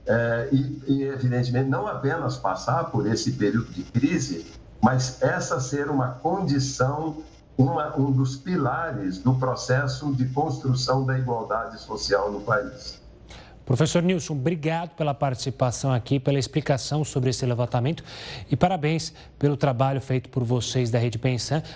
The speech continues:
Speaker 2: para justamente investigar os problemas que nós temos aqui no país e, claro,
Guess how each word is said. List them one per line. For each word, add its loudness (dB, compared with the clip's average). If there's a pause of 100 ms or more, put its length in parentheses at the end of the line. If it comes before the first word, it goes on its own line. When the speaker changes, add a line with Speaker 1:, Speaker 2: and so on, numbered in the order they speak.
Speaker 2:
para 4
justamente 0
investigar 0
os -8
problemas -2 (240)
que 0
nós 2 (240)
temos 4
aqui 0
no 2
país 0
e, -4
claro, 0